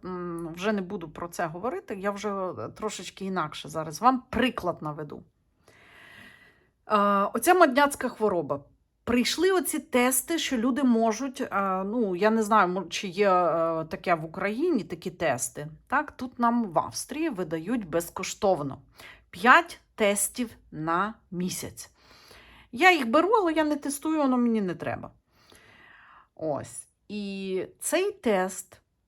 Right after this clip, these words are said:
це яка довіра ч-, е, до людей. На-, я, я вам зараз розкажу, що роблять наші. Наші тикають ті штучки в банан,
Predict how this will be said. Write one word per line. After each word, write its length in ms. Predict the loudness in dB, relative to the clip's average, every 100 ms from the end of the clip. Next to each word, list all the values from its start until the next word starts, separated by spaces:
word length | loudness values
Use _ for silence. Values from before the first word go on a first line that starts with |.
| _ _ _ _ _ _ _ _ _ _ _ -4
це 160 | -2
яка 480 | 0 0 4 6 6
довіра 920 | 8 10 10 8 6 8 10 8 4 -8
ч-, 180 | -10 -6
е, 240 | 0 0 2
до 280 | 10 12 12
людей. 840 | 6 2 2 4 4 2 -2 -6 _ _ _ _ -20 -20 -20 -20 _ _ _ _
На-, 360 | 6 8 8 6 0
я, 400 | 6 8 8 6
я 220 | 6 8
вам 220 | 8 6
зараз 360 | 6 4 4 0
розкажу, 460 | -6 -4 2 6 6
що 260 | 6 8
роблять 400 | 8 8 4 4
наші. 520 | 2 2 2 -10 -14 -18 _ -10
Наші 560 | 4 6 6 2 -8
тикають 640 | 0 2 2 4 2 2 -4
ті 140 | -4
штучки 560 | -4 4 4 4 -4 -6
в 100 | 8
банан, 800 | 8 8 6 2 2 0 -4